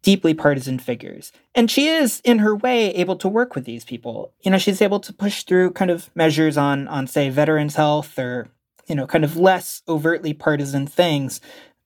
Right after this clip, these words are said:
that, you know, to her count as, as a real victory. But if you look at the overall direction, the trajectory of Congress during these years, you would not say that,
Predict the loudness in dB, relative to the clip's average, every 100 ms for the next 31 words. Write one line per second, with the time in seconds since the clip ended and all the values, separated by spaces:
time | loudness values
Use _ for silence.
0 | 2 4 4 0 _ -4 -2 -2 -4 -8
1 | 0 2 2 0 -4 -2 -2 -2 -2 -2
2 | -6 -12 -8 -4 0 2 2 2 0 0
3 | -2 -2 -8 _ _ _ 2 2 2 0
4 | 2 2 0 -2 0 0 2 2 0 -4
5 | -8 -4 -6 -6 -8 -6 -6 -6 -6 -6
6 | 4 4 4 -4 -2 -2 -4 -2 0 0
7 | -2 -6 -2 0 2 2 2 0 2 4
8 | 4 0 -2 0 0 -2 -2 -2 0 -2
9 | -4